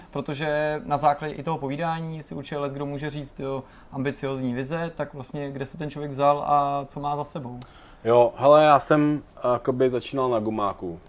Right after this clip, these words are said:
Speaker 2: to znamená na Commodore sto šestnáct, což byl specifický tím, že to byl jako počítač osmibitový, který byl určený pro to, aby se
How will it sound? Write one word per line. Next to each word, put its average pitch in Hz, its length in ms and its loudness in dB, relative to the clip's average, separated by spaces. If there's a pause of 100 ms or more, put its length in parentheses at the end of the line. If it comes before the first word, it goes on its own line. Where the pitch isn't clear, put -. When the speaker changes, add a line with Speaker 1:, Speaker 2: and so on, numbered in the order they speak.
(100)
Speaker 2:
to 98 60 -18
znamená 101 360 -6
na 98 100 -4
Commodore 101 420 -6
sto - 180 -10
šestnáct, 90 640 -12
což - 240 -16
byl 101 380 -2 (480)
specifický 107 720 -4
tím, 107 220 -2
že 110 220 -2
to 110 140 -8
byl 107 140 0
jako 107 240 -2 (680)
počítač 110 540 -2
osmibitový, 107 640 -4
který 107 240 -4
byl 110 120 -2
určený 110 360 -6
pro 107 160 -6
to, 110 160 -4
aby 104 200 -2
se 104 560 0